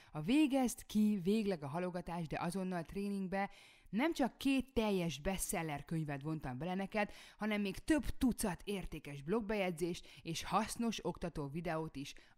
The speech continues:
alaposan áttanulmányoztam annak érdekében, hogy egy abszolút átfogó képet kapjál arról, hogy miért halogatsz, és azonnal használható eszközöket kapja kezedbe, hogyan vess véget a halogatásnak egyszer és mindenkorra.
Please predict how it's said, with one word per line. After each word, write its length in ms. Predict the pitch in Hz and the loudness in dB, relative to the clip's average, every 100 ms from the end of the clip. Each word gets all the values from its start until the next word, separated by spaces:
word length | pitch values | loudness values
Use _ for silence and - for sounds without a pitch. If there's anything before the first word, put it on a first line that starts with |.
| - | 0
alaposan 580 | 240 254 - 190 - 151 | 4 6 4 0 -2 -4
áttanulmányoztam 960 | 185 233 - 208 185 175 180 170 170 156 | -4 -4 -4 -4 -2 -4 -6 -6 -8 -2
annak 340 | 302 339 - | 2 2 2
érdekében, 540 | 214 196 185 185 170 165 | 0 0 -2 -2 -4 -2
hogy 120 | 165 | -4
egy 140 | 160 - | -6 -6
abszolút 640 | 285 - - 226 180 - | -6 -4 -2 2 2 2
átfogó 480 | 233 202 - 175 160 | 2 2 -2 -4 -4
képet 360 | - 208 165 | -2 -4 -4
kapjál 340 | - 165 - 139 | -6 -6 -4 -2
arról, 380 | 190 226 240 247 - - - | 0 2 2 2 -4 -16 -2
hogy 240 | 180 147 | 0 2
miért 380 | 156 180 226 247 - | 4 4 4 0 -6
halogatsz, 600 | - 151 135 170 277 - - - - - - | -8 -6 -2 -2 -2 -6 -16 -20 -20 -20 -8
és 220 | 170 - | -6 -6
azonnal 600 | - 311 262 233 190 156 | 0 4 4 4 2 0
használható 800 | 135 180 180 214 180 160 180 160 | 0 -2 -2 -4 -4 -6 -6 -6
eszközöket 640 | - 175 - 160 165 143 | -6 -6 -4 -6 -6 -10
kapja 300 | - 170 - | -6 -6 -6
kezedbe, 560 | 123 160 170 175 160 190 - - _ | -8 -6 -2 -2 -2 -4 -6 -20 _
hogyan 580 | - 349 339 294 269 - 160 | 2 4 6 4 2 -2 0
vess 360 | 208 196 - - 147 | 2 2 -4 -10 -2
véget 460 | 185 220 185 180 | 0 0 -2 -8
a 80 | - | -8
halogatásnak 840 | 120 147 208 190 - 175 - 175 - - | -4 0 0 0 -2 -4 -4 -6 -8 -6
egyszer 480 | 214 - - 196 - | -8 -6 -8 -10 -8
és 260 | 160 139 | -8 -6
mindenkorra. 840 | 147 151 131 107 - 95 113 98 | -4 0 -2 -4 -8 -6 -6 -6